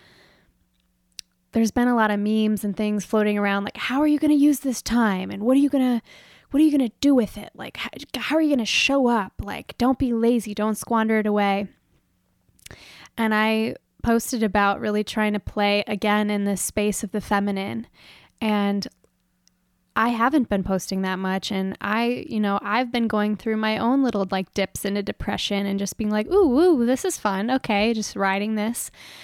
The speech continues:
And I wanna give other people permission, if they're feeling at all like I am or I was, to n-, just allow yourself to not have to create anything. You're not falling behind.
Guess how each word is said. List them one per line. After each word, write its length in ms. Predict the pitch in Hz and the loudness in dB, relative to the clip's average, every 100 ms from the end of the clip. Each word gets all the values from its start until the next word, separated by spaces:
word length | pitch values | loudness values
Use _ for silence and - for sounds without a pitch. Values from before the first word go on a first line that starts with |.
| - - _ _ _ | -20 -20 _ _ _
And 200 | - 233 | -2 0
I 60 | 226 | 2
wanna 240 | 226 262 | 2 2
give 300 | 277 254 233 233 220 | 2 2 2 -2 -2
other 200 | 220 226 | 0 0
people 320 | 226 - 214 | -2 -2 -2
permission, 680 | - 208 202 - 214 196 196 | -2 0 0 0 -2 -2 -2
if 260 | - 190 | -4 -4
they're 300 | - 208 214 | 0 2 2
feeling 400 | 214 - 208 208 | -2 -2 0 0
at 100 | 202 - | -2 -2
all 260 | 208 214 208 | -2 0 0
like 200 | 202 190 | 0 -2
I 180 | - 202 | -2 0
am 340 | 196 196 196 | 0 -2 -2
or 160 | 196 196 | -2 -2
I 280 | 196 196 196 - - - | 0 0 -2 -6 -12 -10
was, 640 | 202 196 190 208 240 - - - - - - _ _ _ _ _ _ _ _ - | -2 0 2 0 -2 -6 -10 -20 -20 -20 -20 _ _ _ _ _ _ _ _ -10
to 500 | - 240 226 220 220 | -2 2 4 4 2
n-, 160 | 220 - _ _ _ - | 0 -4 _ _ _ -4
just 280 | 240 226 302 | -2 0 0
allow 280 | 269 190 | 2 2
yourself 840 | 208 214 190 208 196 196 - - - | 2 0 -2 0 0 -2 -8 -20 -14
to 120 | - 202 | -4 -2
not 340 | 196 196 202 | 0 0 -2
have 220 | 208 196 | -4 -6
to 80 | - | -6
create 360 | - - 196 196 | -8 -2 -2 -2
anything. 640 | 196 226 - - 269 247 - _ _ | -4 -6 -8 -10 -8 -10 -12 _ _
You're 240 | 208 214 | -6 -2
not 320 | 208 214 220 - | 2 2 2 0
falling 360 | 226 208 208 | 0 2 2
behind. 680 | 196 202 196 190 190 190 196 | 0 -2 -2 0 0 -2 -4